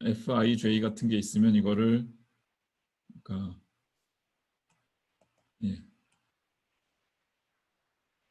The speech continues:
에프 원, 투를 뭐, 예컨대 비 쓰리로 바꾸고 에프 투, 쓰리를 비 원으로 바꾸고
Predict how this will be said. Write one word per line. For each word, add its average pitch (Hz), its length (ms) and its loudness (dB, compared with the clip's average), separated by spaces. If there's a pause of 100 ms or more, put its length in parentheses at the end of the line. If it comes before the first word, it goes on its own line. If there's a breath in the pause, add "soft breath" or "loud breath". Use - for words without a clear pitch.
(1300)
에프 104 220 -4
원, 104 200 2
투를 123 440 0
뭐, 107 360 0 (1000)
예컨대 104 500 -4
비 104 500 -6 (140)
쓰리로 135 320 -4
바꾸고 110 680 -8 (1700)
에프 107 220 -8
투, 131 160 -10
쓰리를 107 600 -2
비 104 220 -2
원으로 98 400 -2
바꾸고 117 680 -8